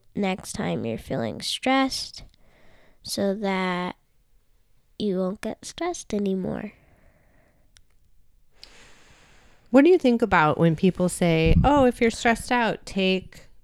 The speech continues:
Speaker 2: ten deep breaths"? What is that? Does that ever work for you?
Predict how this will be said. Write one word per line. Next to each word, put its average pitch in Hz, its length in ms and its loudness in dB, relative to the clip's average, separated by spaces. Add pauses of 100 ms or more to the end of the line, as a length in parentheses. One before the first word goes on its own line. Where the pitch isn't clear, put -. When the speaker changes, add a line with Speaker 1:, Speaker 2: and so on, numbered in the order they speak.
(120)
Speaker 2:
ten 160 280 -2
deep 202 260 -2
breaths"? - 760 -2 (720)
What 180 240 2
is 180 160 4
that? - 300 -2 (380)
Does 185 140 -4
that 170 180 2
ever 202 260 0
work 165 220 -2
for - 120 -4
you? 240 300 0